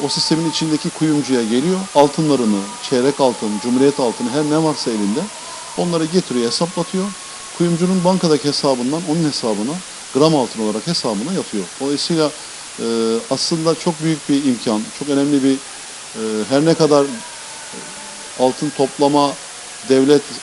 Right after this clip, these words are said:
topluyor veya şu, böyle bir izlenim yaratılmak istense de aslında, e, biz yıllardan beri, otuz beş yıllık bu iş, mesleğin içindeyiz.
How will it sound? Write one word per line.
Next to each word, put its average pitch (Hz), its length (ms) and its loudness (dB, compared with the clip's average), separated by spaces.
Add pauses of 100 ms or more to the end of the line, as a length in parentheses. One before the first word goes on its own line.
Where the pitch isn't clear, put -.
(120)
topluyor 143 520 4
veya 135 260 4
şu, 147 220 -8
böyle 139 180 6
bir 156 80 0
izlenim 139 380 4
yaratılmak 139 540 2
istense 139 460 0
de 143 100 2 (100)
aslında, 139 400 0 (600)
e, 110 60 -4 (400)
biz - 220 -4 (100)
yıllardan 143 500 6
beri, 127 120 2
otuz 123 260 -2
beş 131 200 2
yıllık 120 300 0
bu 127 60 4
iş, 120 160 0
mesleğin 123 360 0
içindeyiz. 156 500 -2